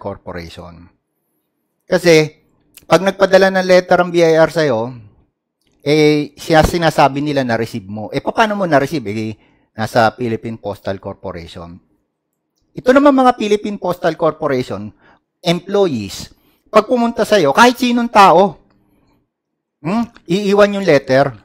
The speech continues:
pare-receive yung letter. Yung ba, yung nakasulat sa batas? Yan ang tanong. So, pupunta ka ngayon dito sa,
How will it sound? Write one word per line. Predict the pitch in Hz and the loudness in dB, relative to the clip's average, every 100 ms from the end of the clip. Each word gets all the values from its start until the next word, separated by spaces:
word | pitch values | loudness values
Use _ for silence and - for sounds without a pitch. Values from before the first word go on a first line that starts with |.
| - | -2
pare-receive | 151 160 156 143 139 | 2 2 0 -4 -6
yung | 143 117 | -6 -6
letter. | 92 - 98 95 92 _ _ _ _ _ _ _ _ _ _ _ _ | -8 -10 -10 -10 -16 _ _ _ _ _ _ _ _ _ _ _ _
Yung | 127 220 302 285 | -2 0 0 4
ba, | 165 143 165 139 - | 6 8 6 -2 -2
yung | 175 220 | 0 2
nakasulat | 226 185 - 170 160 127 123 - | 2 0 0 -2 2 4 2 -2
sa | - | -8
batas? | 92 87 98 98 - _ _ - - _ _ _ | -8 -6 -4 -6 -8 _ _ -20 -20 _ _ _
Yan | 156 311 | -6 -4
ang | - | 0
tanong. | - 156 104 - _ _ _ _ _ | 0 0 -4 -16 _ _ _ _ _
So, | _ 208 208 | _ 0 2
pupunta | 226 220 214 190 | 0 0 0 0
ka | 190 | 0
ngayon | 190 180 170 | -2 -4 -4
dito | 151 147 156 | -4 -2 -2
sa, | - 135 127 | 2 4 4